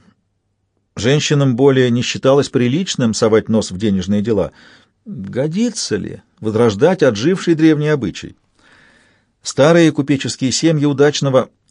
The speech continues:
обыкновенно двумя руками были за нововведение — но по мере того, как они богатели,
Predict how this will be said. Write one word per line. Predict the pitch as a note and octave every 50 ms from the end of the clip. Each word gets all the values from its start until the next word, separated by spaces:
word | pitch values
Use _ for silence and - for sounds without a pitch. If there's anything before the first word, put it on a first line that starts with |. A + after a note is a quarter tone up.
| _ _ _ _ -
обыкновенно | - A2+ A2 A2 - B2+ B2 B2 D3 D3 C#3 C#3 C#3 B2
двумя | G#2 G#2+ B2+ C3+ C3+ C3
руками | B2+ C3 C3 - C#3+ C3 B2+ B2
были | A2 G#2 B2+ B2+ A#2 A#2
за | G#2 F#2+ A#2 A#2 A#2+
нововведение — | A#2 A#2 A2+ A2+ G#2 G2 F#2+ A#2 A2+ A2 D#3 F3+ E3+ D3 B2 G#2 E2+ - - - _ _ _ _ _ _ -
но | - B2 - E3 D#3+
по | D#3 - C#3
мере | C#3 C#3 C3+ C3
того, | G#2+ B2+ A#2+ B2+ D#3+ D3+
как | - A#2 - B2
они | A#2 A#2+ B2
богатели, | G2+ F#2+ G#2+ G#2 A#2 A2+ - - D#3 F#3+ A3 G#3+ G#3 G3+ G3